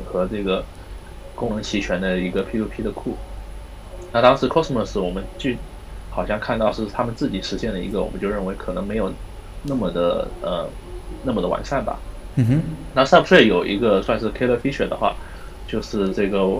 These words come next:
Speaker 1: 呃，它支持这个 Watson 的 runtime upgrade，支持一个这个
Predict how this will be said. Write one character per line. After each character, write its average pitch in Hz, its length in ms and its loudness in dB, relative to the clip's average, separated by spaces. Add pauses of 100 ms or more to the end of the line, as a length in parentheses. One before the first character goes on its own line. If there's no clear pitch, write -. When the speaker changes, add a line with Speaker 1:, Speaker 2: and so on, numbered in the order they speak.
(160)
Speaker 1:
呃， 98 200 0
它 117 100 2
支 113 220 -4
持 95 400 0 (180)
这 107 100 0
个 98 100 -2
Watson 110 320 2
的 95 80 -2
runtime 110 320 0
upgrade， - 300 2 (520)
支 123 100 -4
持 101 260 0
一 101 100 2
个 104 160 0
这 101 180 -2
个 98 380 4